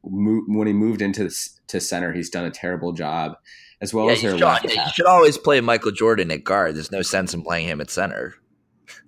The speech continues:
Speaker 1: Exactly, exactly. If only you were on, God, John.
Speaker 2: <laughs>
Speaker 1: Um, no, I mean, I think that they're, they're a good team. They haven't played crazy cal-, high caliber opponents.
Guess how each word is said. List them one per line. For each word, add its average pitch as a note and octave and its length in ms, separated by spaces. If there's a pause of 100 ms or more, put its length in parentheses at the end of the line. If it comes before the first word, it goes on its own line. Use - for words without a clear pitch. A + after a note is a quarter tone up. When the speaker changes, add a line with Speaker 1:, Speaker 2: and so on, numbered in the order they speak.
Speaker 1:
Exactly, F#2 800 (100)
exactly. F#2+ 720
If A2+ 100
only C3 280
you A2+ 140
were A2 120
on, G#2 80 (500)
God, D2 240
John. C#2 160
Speaker 2:
<laughs> - 720
Speaker 1:
Um, G3 380 (1400)
no, E3 220
I G#2+ 80
mean, C3 180
I C3 100
think F3+ 180
that E3+ 120
they're, B2 400
they're A2+ 220
a F2+ 180
good A2 320
team. G#2+ 440
They A#2+ 100
haven't A#2+ 340
played G2+ 520
crazy G2+ 540
cal-, F#2 380
high F2 140
caliber F2+ 480
opponents. F#2 760